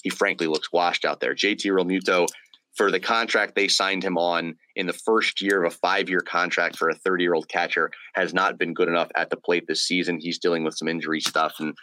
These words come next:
they're gonna play him at first base more now with Rhys Hoskins out. But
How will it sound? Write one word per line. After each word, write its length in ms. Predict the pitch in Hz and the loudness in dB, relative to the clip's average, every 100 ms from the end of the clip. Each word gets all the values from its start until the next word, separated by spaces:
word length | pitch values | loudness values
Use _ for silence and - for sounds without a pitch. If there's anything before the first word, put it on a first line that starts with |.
| - | -8
they're 100 | 92 | -2
gonna 120 | 87 - | -2 -2
play 240 | - 87 | 0 0
him 120 | 82 | 0
at 80 | 73 | -2
first 300 | - 76 - | -2 -2 0
base 280 | 120 - - | 2 2 2
more 280 | 107 107 101 | 2 2 2
now 340 | 98 95 90 - - - | 2 2 0 -6 -14 -4
with 220 | 101 92 | -2 0
Rhys 160 | 101 92 | -2 0
Hoskins 460 | 92 90 - 85 82 | 2 0 -2 -2 0
out. 200 | 85 80 | 0 0
But 140 | 151 | -4